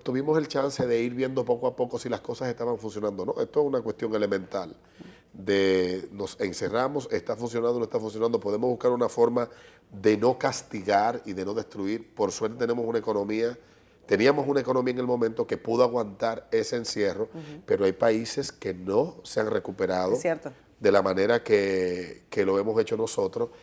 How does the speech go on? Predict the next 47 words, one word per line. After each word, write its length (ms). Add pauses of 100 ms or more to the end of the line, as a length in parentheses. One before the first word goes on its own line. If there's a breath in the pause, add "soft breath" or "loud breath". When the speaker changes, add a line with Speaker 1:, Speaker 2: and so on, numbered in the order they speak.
(160 loud breath)
Speaker 1:
y 120
que 440
la 160
crisis 300
que 120
le 100
trajo 380
eso, 300 (280 loud breath)
social 840
y 120
económica, 640 (400 soft breath)
no 260
se 140
ha 80
podido 480
revertir. 460
El 120
caso 280
de 80
Panamá, 560
por 160
ejemplo, 320
Speaker 2:
Exacto. 280 (220 loud breath)
Speaker 1:
el 120
caso 280
de 80
Puerto 340
Rico, 480 (460 soft breath)
el 120
caso 360
de 100
Speaker 2:
Panamá 280
que 80
venía 280
muy 160
bien, 320
¿eh? 100
Speaker 1:
el 100
Speaker 2:
Que 120
venía 180
Speaker 1:
caso 80
Speaker 2:
con 80
muy 80
Speaker 1:
de, 60
Speaker 2:
buenos 180
Speaker 1:
de, 80
Speaker 2:
indicadores. 480